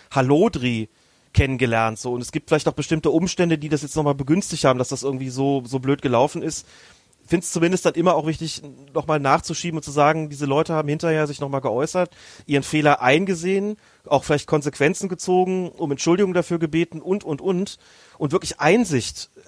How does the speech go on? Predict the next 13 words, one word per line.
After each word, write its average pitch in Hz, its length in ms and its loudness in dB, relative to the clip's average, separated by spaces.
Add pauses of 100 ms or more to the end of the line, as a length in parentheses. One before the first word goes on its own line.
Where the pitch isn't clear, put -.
erkennen 120 320 0
lassen. 107 320 -4
Ich 113 100 -16
finde 170 180 2
das 160 140 -6
schon 165 140 -6
immer 165 180 -2
auch 147 120 -6
wichtig, 160 220 -8
das 147 140 -10
dann 147 140 -2
nochmal 143 520 -2
nachzuschieben 165 720 -4